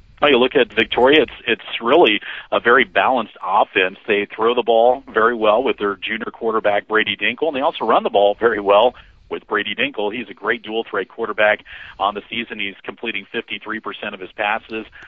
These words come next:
nineteen touchdowns, five interceptions, but he's ran for sixteen touchdowns this year.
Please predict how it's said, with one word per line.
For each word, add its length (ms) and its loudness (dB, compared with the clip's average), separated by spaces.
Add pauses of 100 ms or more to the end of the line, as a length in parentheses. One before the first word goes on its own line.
(140)
nineteen 480 -2
touchdowns, 640 0 (100)
five 240 0
interceptions, 840 -4 (100)
but 100 -8
he's 140 -8
ran 340 -4
for 160 -8 (140)
sixteen 500 -12
touchdowns 540 -4
this 200 -8
year. 240 -2